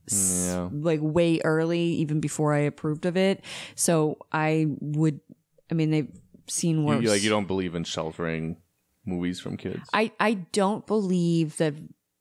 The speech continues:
Speaker 1: watching violence on T V is gonna cause them to do violence. I think that there's something
Speaker 2: Yeah.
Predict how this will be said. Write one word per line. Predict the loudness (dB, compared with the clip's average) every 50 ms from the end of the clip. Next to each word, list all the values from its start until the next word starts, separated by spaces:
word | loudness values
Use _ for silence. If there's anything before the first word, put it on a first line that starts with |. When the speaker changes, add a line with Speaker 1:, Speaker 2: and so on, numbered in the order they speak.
| _ _ -6
Speaker 1:
watching | -4 0 0 0 0 0 0 0 0 0 2 2
violence | 2 2 2 2 2 0 0 0 0
on | -2 -2 -2
T | -2 -2 -2 -2 0
V | 0 0 0 0
is | 0 0 -2
gonna | -2 -2 -2 -2
cause | -4 -4 -2 -2 0 0 -2 0
them | -2 -2 -2
to | -4 -4
do | -2 -2 -2
violence. | -2 -2 -2 -2 -2 0 0 0 0 0
I | 0 -2 -2
think | -2 -4 -4 -4
that | -4 -6 -4
there's | -4 -2 -2 -2
something | -2 -4 -4 -4 -4 -2 -2
Speaker 2:
Yeah. | -2 -2 -4 -4